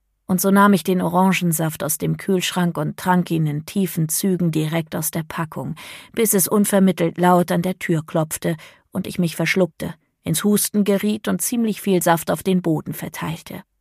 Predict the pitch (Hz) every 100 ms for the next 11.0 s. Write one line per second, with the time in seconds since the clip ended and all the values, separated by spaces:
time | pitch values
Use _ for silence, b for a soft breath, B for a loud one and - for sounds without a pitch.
0 | _ _ _ b b b b 202 196 214
1 | 190 214 208 208 214 208 208 - 208 -
2 | 196 190 190 165 156 - 156 - _ _
3 | _ _ - 214 202 - 170 160 170 180
4 | 175 165 156 165 151 160 170 165 156 165
5 | 185 180 175 156 170 160 - - - 170
6 | 165 165 - 180 - - 170 - - 175
7 | - b b b b b b _ _ 202
8 | 202 202 190 202 - 214 208 - - 202
9 | 214 190 156 156 160 _ _ _ _ _
10 | - 180 185 185 151 165 156 165 160 160